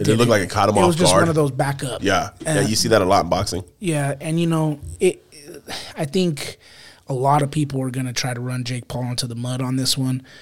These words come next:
Speaker 2: um, and, and say, you know, he shouldn't be around no more. This is proof that he's not a fighter and this and that. But he
Speaker 1: This
Speaker 2: earned the respect of his opponent, in my opinion.
Speaker 1: Yeah.
Speaker 2: And, and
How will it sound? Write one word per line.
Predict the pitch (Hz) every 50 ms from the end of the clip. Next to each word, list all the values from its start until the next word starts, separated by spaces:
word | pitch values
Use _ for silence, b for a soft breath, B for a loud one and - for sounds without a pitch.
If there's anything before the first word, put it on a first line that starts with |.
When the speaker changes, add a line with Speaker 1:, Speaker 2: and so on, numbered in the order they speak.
| B B B B B B
Speaker 2:
um, | 160 123 117 113 110 110 110 107 107 110 113 _ _ _ _ _ _ -
and, | - 120 113 113 110 107 107 107 - -
and | 127 120 110 107 110 110 107 107 110 -
say, | - - - 127 123 120 117 117 117 113 - - - - - -
you | 123 123
know, | 120 117 113 113 113 113 104 - B B B B 87 B B B B B B B B B B - _ _ -
he | 143 - 143 127
shouldn't | - - 139 123 120 120
be | 117 120 117 117
around | 113 120 131 139 139 139 139 139
no | 139 135
more. | 135 135 135 135 135 135 135 131 131 127 120
This | 123 120 - -
is | 117 -
proof | - - - 135 131 127 -
that | - 117 113
he's | 117 123 117 117
not | 120 117 113 113
a | 110
fighter | - - 147 147 143 143 139 135 135 131 135 131
and | 120 120 123
this | 127 123 - -
and | 127 120 123
that. | 131 143 147 143 135 - - B B B B B B B B
But | 139 110
he | 113 175 185
Speaker 1:
This | 175 175
Speaker 2:
earned | 175 170 156
the | 147 135
respect | 127 127 - - - 127 120 - - -
of | 110
his | 110 107 110
opponent, | 110 - - 113 110 104 107 104 -
in | - - 117 120
my | 120 113 113
opinion. | 113 110 - 117 117 113 117 113 110 113 - B B
Speaker 1:
Yeah. | 107 95 85 90 - -
Speaker 2:
And, | - 139 127 123 120 117 120 120 -
and | - - 135 127 120 117 -